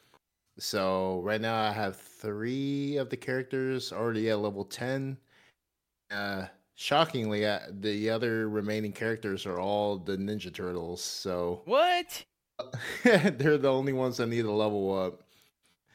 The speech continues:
Speaker 1: Uh, but luckily, I did level them up to, uh, like, five, like, to level five and seven.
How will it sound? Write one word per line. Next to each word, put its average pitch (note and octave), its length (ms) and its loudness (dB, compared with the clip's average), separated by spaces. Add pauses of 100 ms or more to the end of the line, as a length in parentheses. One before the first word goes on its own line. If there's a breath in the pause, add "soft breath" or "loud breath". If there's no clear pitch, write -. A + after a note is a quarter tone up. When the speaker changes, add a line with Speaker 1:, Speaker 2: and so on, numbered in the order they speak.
(280 soft breath)
Speaker 1:
Uh, F#2+ 320 -2
but A2 180 2
luckily, F#3+ 880 2
I A#2+ 160 0
did C3+ 300 6
level B2+ 340 2
them B2 240 0
up B2 300 -4
to, G#2 440 -4
uh, F#2 300 -4
like, F2+ 220 -6
five, G#2 600 -2
like, A2 200 -2
to C#3 80 -4
level D3+ 260 2
five B2+ 320 2
and B2 120 -4
seven. C3 500 -4